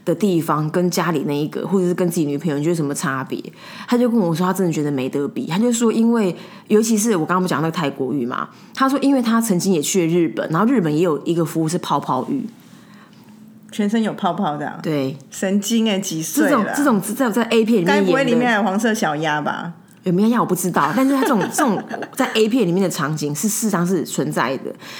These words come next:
Speaker 1: 然后他就跟我讲说，他曾经就是，那时候他的日本朋友，因为他们只让，呃，有门路的人去，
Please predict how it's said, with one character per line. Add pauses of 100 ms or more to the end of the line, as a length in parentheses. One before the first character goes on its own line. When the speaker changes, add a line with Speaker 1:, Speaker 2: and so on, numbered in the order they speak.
(160)
Speaker 1:
然
后
他
就
跟
我
讲
说，
他
曾
经
就
是， (260)
那
时
候
他
的
日
本
朋
友，
因
为
他
们
只 (120)
让， (300)
呃，
有
门
路
的
人
去，